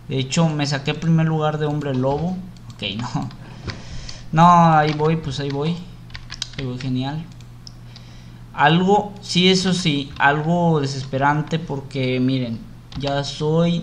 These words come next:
nivel cuatro, pero no he, no he tenido cosas para ponerles aquí, habilidad uno. De hecho, no, no he entrado a hombre lobo.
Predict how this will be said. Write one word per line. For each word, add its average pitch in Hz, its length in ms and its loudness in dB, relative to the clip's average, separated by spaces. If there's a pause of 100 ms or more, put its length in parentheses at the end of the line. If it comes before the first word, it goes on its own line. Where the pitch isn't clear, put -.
(120)
nivel 147 680 2
cuatro, 196 760 6
pero 156 240 2
no 156 220 2
he, 170 100 2 (180)
no 156 120 -2
he 147 40 -4
tenido 170 540 0
cosas 147 520 -2
para 120 480 -2
ponerles 123 500 -6
aquí, 139 380 -4
habilidad 123 500 -2
uno. 170 500 2 (1200)
De 143 180 0
hecho, 165 400 4
no, 160 180 4
no 165 340 4
he 185 460 2
entrado 160 460 4
a 156 120 6
hombre 151 320 0
lobo. 143 480 -2